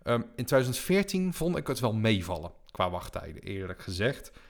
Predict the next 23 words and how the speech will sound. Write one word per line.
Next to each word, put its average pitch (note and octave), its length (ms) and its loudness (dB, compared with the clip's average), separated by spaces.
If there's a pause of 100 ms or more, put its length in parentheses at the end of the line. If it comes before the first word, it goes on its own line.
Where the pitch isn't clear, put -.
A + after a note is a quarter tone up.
Maar A#2 380 6
dat A2+ 160 -2
is - 260 -2
sinds A2+ 400 -2
tweeduizend A2+ 560 2
veertien G#2+ 380 -2
natuurlijk G2 360 -4
wel F#2+ 140 -2
flink F#2 300 -8
veranderd. F2 400 -12
En F#2+ 100 -6
nu G#2+ 160 0
zijn G2 180 -2
de F#2+ 80 -6
zomerperiodes G#2 760 0
en F#2+ 80 -6
de F#2 80 -6
vakantieperiodes G#2+ 840 -4
van - 100 -8
Amerika G2 480 -4 (500)
wel G2+ 580 2
zeer G2 680 2
druk. F2 460 -8